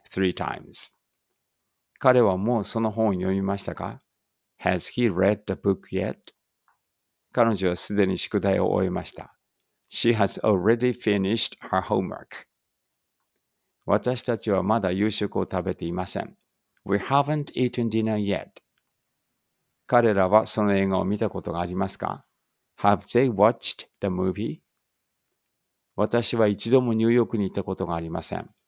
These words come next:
I have never been to New York. 彼は以前にこの本を運転したことがあります。He has driven this car before.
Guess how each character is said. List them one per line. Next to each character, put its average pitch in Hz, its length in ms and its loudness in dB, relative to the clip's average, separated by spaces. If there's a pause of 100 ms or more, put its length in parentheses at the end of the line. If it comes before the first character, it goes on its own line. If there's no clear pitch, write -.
(340)
I 127 180 6
have 110 260 0
never 104 380 2
been 104 240 0
to 98 120 -2
New 95 160 0
York. - 520 -4 (1600)
彼 117 260 4
は 98 280 4
以 98 180 -2
前 107 180 2
に 90 160 -4
こ - 180 -2
の 104 100 2
本 98 220 0
を 92 60 0
運 101 160 0
転 101 220 -2
し - 60 -10
た 98 100 0
こ - 140 -8
と 92 80 -4
が 82 80 -4
あ 80 60 -4
り 80 100 -12
ま 85 160 -8
す。 - 160 -20 (400)
He 110 200 2
has 101 360 0
driven 107 560 2
this 98 280 -2
car 95 240 2
before. 90 580 -2